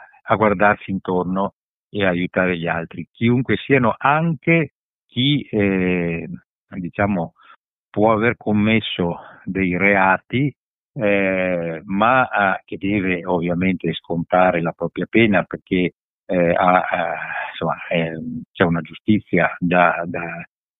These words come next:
da, da, da, da tenere presente, ma allo stesso tempo, eh, andare a guardare dentro, eh, l'anima di queste persone, di tutte le persone, perché dentro o alla fine si trovano poi,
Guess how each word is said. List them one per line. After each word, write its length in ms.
da, 460
da, 200
da, 0
da 120
tenere 380
presente, 720
ma 180
allo 160
stesso 300
tempo, 500
eh, 100
andare 800
a 40
guardare 380
dentro, 800
eh, 840
l'anima 400
di 120
queste 260
persone, 680
di 100
tutte 300
le 120
persone, 480
perché 560
dentro 540
o 360
alla 220
fine 360
si 140
trovano 480
poi, 340